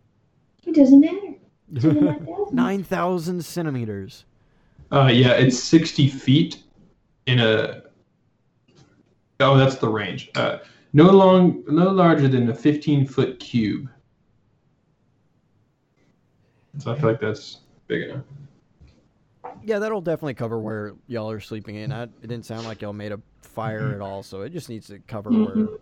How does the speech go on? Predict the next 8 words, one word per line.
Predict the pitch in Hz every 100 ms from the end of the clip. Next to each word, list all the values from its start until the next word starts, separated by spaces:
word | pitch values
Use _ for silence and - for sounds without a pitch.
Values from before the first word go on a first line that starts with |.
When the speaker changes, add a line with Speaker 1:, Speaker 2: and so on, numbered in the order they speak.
| _ -
Speaker 2:
where | 104
y'all | 104 101 101
bedded | 110 104 98
down, | 98 98 98 98 - -
so. | - - 57 - _ - _ _ _ _ _ _ - - - _ _ -
Speaker 3:
I | 135 143 170
do | 147 113 98
that. | - -